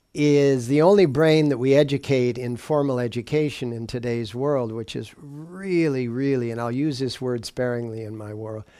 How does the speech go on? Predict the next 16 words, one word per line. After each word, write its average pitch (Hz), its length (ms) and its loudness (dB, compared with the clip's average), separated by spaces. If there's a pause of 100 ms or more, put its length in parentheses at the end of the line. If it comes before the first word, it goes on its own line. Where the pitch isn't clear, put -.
(140)
in 117 160 -8
my 113 160 -8
life, 113 380 -6
but - 160 -12
it's 135 240 -4
really, 156 460 0
really 139 320 2
creepy. 139 640 0
<laughs> - 60 -20 (500)
You 156 160 -8
know, - 300 -8 (280)
I 160 200 -2
mean 160 260 -2
to 135 140 -4
tell 139 280 -4
you, 113 200 -6